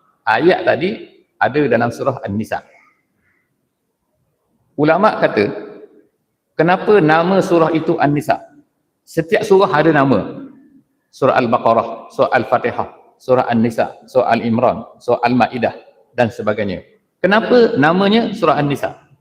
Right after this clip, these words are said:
Adakah surah An-Nisa ni cerita tentang perempuan dari hu-, awal sampai akhir? Tidak. Kalau baca surah An-Nisa ni macam-macam cerita.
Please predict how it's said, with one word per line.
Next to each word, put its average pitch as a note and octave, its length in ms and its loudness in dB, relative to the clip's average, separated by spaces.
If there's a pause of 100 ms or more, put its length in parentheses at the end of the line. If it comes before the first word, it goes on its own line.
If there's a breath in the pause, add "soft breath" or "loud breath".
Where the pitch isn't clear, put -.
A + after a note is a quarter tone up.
(2500)
Adakah F#3 720 0
surah F#3 240 4
An-Nisa E3+ 560 0
ni D3+ 80 0 (480)
cerita F3 480 0 (240)
tentang E3 720 0
perempuan C#3+ 720 0
dari C3+ 240 -2
hu-, C#3 160 -6
awal D3+ 400 2
sampai D3+ 240 2
akhir? D3+ 300 2 (340)
Tidak. B2+ 320 0 (1040)
Kalau C3+ 160 0
baca E3 240 4
surah D3 320 4
An-Nisa D3+ 320 0
ni D#3 160 0
macam-macam C3+ 400 0
cerita. C#3 320 -6